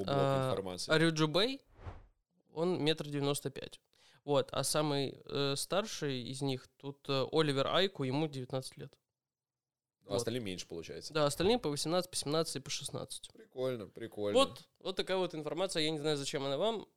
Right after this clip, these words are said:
Speaker 2: Держите,
Speaker 1: Живите,
Speaker 2: да,
Speaker 1: живите с этим.
Speaker 2: познавательный подкаст «Два хикана».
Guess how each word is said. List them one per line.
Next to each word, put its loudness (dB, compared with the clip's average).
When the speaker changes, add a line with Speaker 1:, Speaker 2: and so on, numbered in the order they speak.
Speaker 2:
Держите, 4
Speaker 1:
Живите, -10
Speaker 2:
да, 4
Speaker 1:
живите -2
с -2
этим. 6
Speaker 2:
познавательный 6
подкаст 2
«Два 2
хикана». -4